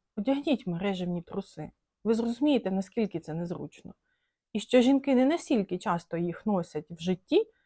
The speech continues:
<laughs> як про це пишуть у книжках. Мені здається, є лише одне місце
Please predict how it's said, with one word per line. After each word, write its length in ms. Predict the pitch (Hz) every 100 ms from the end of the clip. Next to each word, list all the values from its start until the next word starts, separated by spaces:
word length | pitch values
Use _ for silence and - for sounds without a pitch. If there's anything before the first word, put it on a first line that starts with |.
| _ _ _ _ _
<laughs> 260 | 254 311 302
як 360 | 233 240 220 -
про 120 | 233
це 200 | - 440
пишуть 600 | 453 269 330 240 240 -
у 60 | 247
книжках. 680 | 240 247 233 - 131 - _ _ _ _ _ _ _ _
Мені 120 | 262 311
здається, 360 | 262 311 269
є 180 | 269 294
лише 300 | 320 320 330
одне 420 | - 285 226 180
місце 640 | 165 165 339 - - -